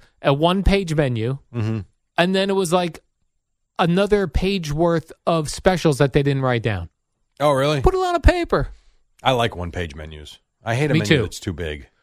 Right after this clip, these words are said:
Speaker 1: But I also like the specials. Write those down, too, for me.
Speaker 2: Sure, you should.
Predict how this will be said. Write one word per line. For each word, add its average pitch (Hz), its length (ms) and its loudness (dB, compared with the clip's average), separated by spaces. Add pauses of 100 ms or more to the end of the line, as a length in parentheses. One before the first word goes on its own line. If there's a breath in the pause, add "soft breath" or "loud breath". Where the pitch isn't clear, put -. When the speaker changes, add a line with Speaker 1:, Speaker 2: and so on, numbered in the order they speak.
Speaker 1:
But 165 100 2
I 185 80 6
also 208 220 2
like 180 200 2
the 156 160 6
specials. 165 640 0
Write 170 180 0
those 147 240 2
down, 92 240 -6
too, 98 180 -8
for - 100 -14
me. - 40 -10
Speaker 2:
Sure, 139 240 0 (160)
you 127 100 -12
should. 113 320 -4